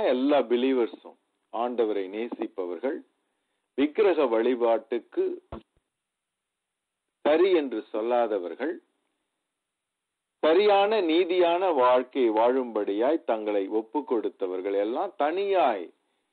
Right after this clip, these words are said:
வாழ்ந்து கொண்டிருந்தார்கள் என்று பார்த்தோம். அவங்க, அந்த குடும்பங்களிலே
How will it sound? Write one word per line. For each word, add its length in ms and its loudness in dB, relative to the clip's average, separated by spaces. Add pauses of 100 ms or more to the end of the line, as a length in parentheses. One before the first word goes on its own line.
(320)
வாழ்ந்து 320 2
கொண்டிருந்தார்கள் 800 -2
என்று 320 -4
பார்த்தோம். 500 -6 (920)
அவங்க, 420 0
அந்த 260 -2 (120)
குடும்பங்களிலே 800 -2